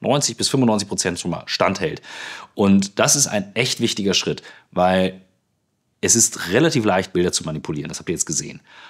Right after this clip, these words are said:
Und es gibt auch viele Tools, um das trotzdem weiterhin zu machen.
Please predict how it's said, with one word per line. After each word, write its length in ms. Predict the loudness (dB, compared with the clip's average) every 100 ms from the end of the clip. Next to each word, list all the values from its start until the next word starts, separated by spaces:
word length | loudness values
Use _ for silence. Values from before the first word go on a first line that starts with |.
| -10
Und 100 | -4
es 60 | -4
gibt 140 | -2
auch 60 | 0
viele 220 | 2 2
Tools, 280 | 4 2 4
um 60 | 2
das 100 | 0
trotzdem 260 | 0 0
weiterhin 300 | 2 0 0
zu 100 | 0
machen. 300 | 0 -2 -6